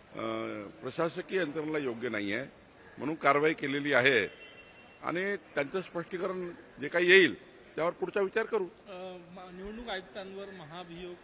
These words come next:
Speaker 2: खटला विरोधक आणण्याच्या तयारीत आहेत.
Speaker 1: नाही, तर हे नौटंकी आहे. त्यांना हे माहिती आहे की निवडणूक आयोगाने संपूर्ण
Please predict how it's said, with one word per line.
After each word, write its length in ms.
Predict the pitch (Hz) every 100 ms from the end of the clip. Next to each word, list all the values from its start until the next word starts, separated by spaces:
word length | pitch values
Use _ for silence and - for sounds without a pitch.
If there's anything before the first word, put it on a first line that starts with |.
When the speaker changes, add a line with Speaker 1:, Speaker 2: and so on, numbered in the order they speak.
| 165
Speaker 2:
खटला 240 | - 165
विरोधक 400 | 160 156 156 156
आणण्याच्या 300 | 151 156 185 -
तयारीत 360 | 160 160 156
आहेत. 200 | 127 113 - - - - - - - - - - - - - - - -
Speaker 1:
नाही, 200 | 120 135 151
तर 40 |
हे 100 | 156
नौटंकी 560 | 147 120 143 147 131 147
आहे. 240 | 117 123
त्यांना 300 | - 120 127
हे 120 | 131
माहिती 360 | 127 113 120 135
आहे 160 | 131
की 180 | 135 147
निवडणूक 420 | 135 113 120 127
आयोगाने 640 | 123 117 120 127 107 71 - - - - - - - - - - - - -
संपूर्ण 800 | 127 120 - 160 165 170 170 165